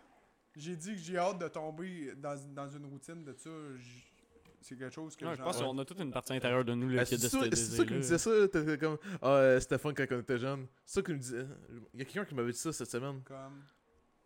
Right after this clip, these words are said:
Speaker 3: Elle t'a, elle t'a dit, quand on était plus jeune, c'était, c'est sûr que c'était plus facile, mais on avait moins de liberté.
Speaker 1: Mais c'est ça, m-, peut-être c'est moi, mais mettons, c'est vrai. Si tu, mettons, je retournerais à quand j'étais jeune,
Speaker 3: Ouais.
Speaker 1: parce que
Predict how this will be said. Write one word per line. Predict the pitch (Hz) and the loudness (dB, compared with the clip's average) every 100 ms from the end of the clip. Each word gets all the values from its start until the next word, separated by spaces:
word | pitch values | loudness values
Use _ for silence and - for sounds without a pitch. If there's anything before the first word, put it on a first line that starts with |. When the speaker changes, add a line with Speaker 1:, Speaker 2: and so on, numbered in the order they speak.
| - | -12
Speaker 3:
Elle | 120 | -6
t'a, | 135 | -4
elle | 127 | -2
t'a | 131 135 | -2 -4
dit, | 123 170 151 113 | -2 -4 -4 -4
quand | 147 | -4
on | 147 | -2
était | 143 | -2
plus | 139 | -4
jeune, | 135 160 135 | -4 -4 -4
c'était, | 117 - 123 | -6 -2 -2
c'est | - 135 | -2 -6
sûr | 180 | -4
que | 175 | -2
c'était | 139 | -2
plus | 147 - | -2 0
facile, | 123 160 156 131 - - | 0 2 0 -2 -16 -14
mais | - | -6
on | 120 | -2
avait | 123 | -2
moins | 135 151 | -2 -4
de | |
liberté. | 131 127 113 143 131 - _ _ _ _ _ _ _ - _ _ - | -2 -2 -2 -6 -10 -16 _ _ _ _ _ _ _ -20 _ _ -6
Speaker 1:
Mais | 190 196 | -2 -2
c'est | 233 | -2
ça, | 214 294 294 | -4 -4 -6
m-, | 151 165 - 160 | -8 -18 -18 -8
peut-être | 190 294 359 | -4 -4 -4
c'est | 180 160 | -4 -6
moi, | 208 | -4
mais | 226 175 | -4 -6
mettons, | 180 226 254 | -6 -8 -10
c'est | 208 180 | -8 -8
vrai. | 190 240 - _ _ _ - | -8 -10 -14 _ _ _ -18
Si | - - 311 | -14 -12 -12
tu, | - - - 117 | -12 -16 -20 -12
mettons, | 175 190 240 285 277 - _ _ _ _ _ _ - | -8 -6 -6 -8 -10 -14 _ _ _ _ _ _ -14
je | 127 | -6
retournerais | 196 - 190 160 147 170 180 - _ | -6 -6 -10 -10 -10 -12 -14 -20 _
à | 127 | -14
quand | 120 139 | -12 -14
j'étais | 135 - 131 | -14 -14 -14
jeune, | 117 120 | -6 -4
Speaker 3:
Ouais. | 127 131 _ | -4 -10 _
Speaker 1:
parce | - 120 | -14 -12
que | 143 | -14